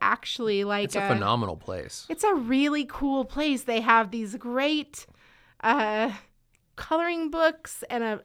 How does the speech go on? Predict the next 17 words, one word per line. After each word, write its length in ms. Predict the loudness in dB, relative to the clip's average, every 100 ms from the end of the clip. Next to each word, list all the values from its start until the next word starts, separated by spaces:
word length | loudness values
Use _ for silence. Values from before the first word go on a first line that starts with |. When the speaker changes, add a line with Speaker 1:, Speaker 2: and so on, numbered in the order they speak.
| -6
Speaker 1:
a 80 | -6
player 340 | -2 0 0
piano. 840 | -2 -4 0 2 2 2 2 0 -4 -12 -16 -16 -16 -4
And 180 | 0 2
then 140 | 2
they 160 | 0 0
just 220 | -2 0
have, 260 | 4 4
like, 300 | 4 0 0
the 80 | -4
best, 680 | -2 2 4 2 -4 -18 -18 -8
um, 680 | -4 -2 -2 -4 -6 -10 -14 _ _ _ _ _ _ -20 _ _
decor. 800 | -4 -4 0 4 4 2 -2 -8 -10 -14
It's 200 | -14 -2
very, 540 | 0 2 2 2 2
like, 380 | 2 0 -2 -6
sci-fi. 880 | -6 2 2 2 -2 -2 0 -2